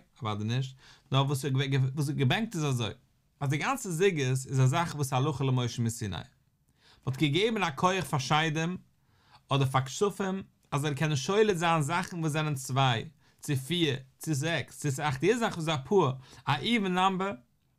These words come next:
קען עס א שאלה זאגן, א מזל זאגן אויף דעם. אלזא, ווען מיר זעען, דאך, ווען די וועלט געווארן באשאפן,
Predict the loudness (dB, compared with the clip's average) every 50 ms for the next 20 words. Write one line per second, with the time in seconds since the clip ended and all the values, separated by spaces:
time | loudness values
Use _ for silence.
0 | _ -4 -2 0 0 0 0 0 0 0 0 0 2 2 2 2 2 4 4 4
1 | 4 4 2 2 4 4 4 4 2 0 0 0 2 0 0 -2 -4 -4 -6 -6
2 | -6 -10 -14 _ _ _ _ _ _ _ _ _ _ _ -20 _ -6 -4 0 0
3 | 2 2 2 0 0 0 0 0 0 0 0 0 0 0 2 2 2 2 0 0
4 | -2 0 0 0 2 2 0 2 2 2 2 2 0 0 -2 -2 -2